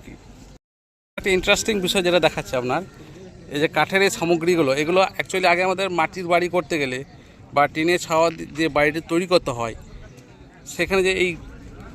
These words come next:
কাঠটা লাগে আপনার সাপোর্ট দেওয়ার জন্য, টিন পেটানোর জন্য বা হয়তো চালাটালা করার জন্য, তো সেইটার জন্য এই সামগ্রীগুলো, কাঠগুলো এখানে কিন্তু বিক্রি হচ্ছে আপনার।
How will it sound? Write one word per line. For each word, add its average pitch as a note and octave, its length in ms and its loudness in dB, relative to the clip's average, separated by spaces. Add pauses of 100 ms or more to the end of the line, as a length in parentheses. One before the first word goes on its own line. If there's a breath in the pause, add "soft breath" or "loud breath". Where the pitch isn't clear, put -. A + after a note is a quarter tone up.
কাঠটা E3+ 320 2
লাগে E3+ 240 6
আপনার D#3 240 2
সাপোর্ট E3 320 -2
দেওয়ার D#3 200 6
জন্য, C#3+ 140 -2 (100)
টিন E3 160 -6
পেটানোর E3 340 0
জন্য D3 220 2
বা C#3 200 0
হয়তো C#3+ 380 -4 (320 loud breath)
চালাটালা E3 380 4
করার D3+ 260 4
জন্য, C3 200 -2 (580)
তো D#3 100 0
সেইটার F3 440 2
জন্য G3 180 0
এই F3+ 180 0
সামগ্রীগুলো, F3+ 680 -2 (100)
কাঠগুলো F3 480 2
এখানে F#3 180 2
কিন্তু F3 240 -4
বিক্রি D#3 400 -4
হচ্ছে D3 220 0
আপনার। A#2+ 280 -4